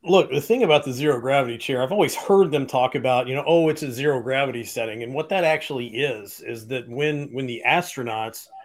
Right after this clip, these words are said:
fall asleep in zero gravity, this is the position that the body naturally goes into. And so what they're doing is they're mimicking that position because the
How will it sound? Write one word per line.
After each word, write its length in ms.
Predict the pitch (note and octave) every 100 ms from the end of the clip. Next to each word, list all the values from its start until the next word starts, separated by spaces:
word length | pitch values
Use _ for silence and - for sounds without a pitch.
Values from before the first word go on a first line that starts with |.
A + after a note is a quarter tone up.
| _ -
fall 220 | C#3+ B2+
asleep 420 | A2+ C3+ C3+ G#2 _ _ G#2+
in 120 | G#2+
zero 260 | A#2 G#2+
gravity, 520 | G2+ C#3 D#3 A#2 G2+ - - _ _
this 180 | D3+ D3+
is 100 | C3+
the 100 | A2
position 520 | - A2 C3 - A2+
that 160 | A2 G2+
the 60 | G2+
body 480 | F#2+ A#2 A#2+ G#2 _ _ G#2
naturally 600 | G#2+ C3 - A#2+ A2 G#2
goes 320 | A2+ F#2 B2+
into. 340 | E3+ E3 - - _ _ _ _
And 120 | A2+
so 360 | - B2 A#2 A2+
what 320 | A2+ B2+ D#3 C#3+
they're 160 | A#2+
doing 320 | A#2 F3 D#3+
is 160 | B2 A#2
they're 140 | A2
mimicking 640 | G#2+ C#3+ G3 F3 B2 A2+ G#2+
that 200 | A2 -
position 460 | A2+ B2+ C3 G#2+
because 600 | G2 G2 - E3+ A#2 G#2+ A2+
the 160 | G#2